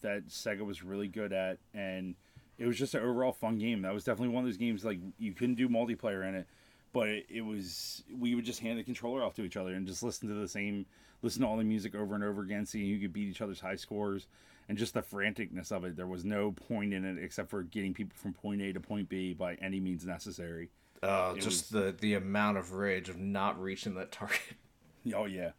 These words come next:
Speaker 1: Especially when you're coming right up on it, and it's like, "Three, two, one, oh,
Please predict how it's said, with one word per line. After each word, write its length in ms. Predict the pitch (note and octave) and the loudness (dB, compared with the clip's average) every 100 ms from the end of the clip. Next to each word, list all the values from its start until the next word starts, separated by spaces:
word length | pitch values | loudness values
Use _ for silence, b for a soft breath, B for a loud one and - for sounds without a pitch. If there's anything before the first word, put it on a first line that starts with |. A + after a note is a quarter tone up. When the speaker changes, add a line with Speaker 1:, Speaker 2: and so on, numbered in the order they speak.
| b b | b b
Speaker 1:
Especially 300 | G#2+ C3 B2 | -4 0 0
when 80 | A2 | 0
you're 80 | |
coming 260 | - A2+ F#2 | 0 -2 -2
right 180 | F#2 G2 | 0 0
up 140 | F2 | 0
on 140 | G2 G2+ | -2 -2
it, 20 | |
and 80 | F#2+ | -2
it's 100 | G2+ | -4
like, 120 | G#2+ | -6
"Three, 400 | D3+ D3+ F#2 - _ | -2 0 -2 -10 _
two, 400 | F3+ A3 C#3 E2+ F2 | 4 6 4 0 -6
one, 460 | C3+ B3 F#3 G#2+ - | -2 2 2 -2 -2
oh, 300 | A#3+ A3+ A#2+ | 2 2 2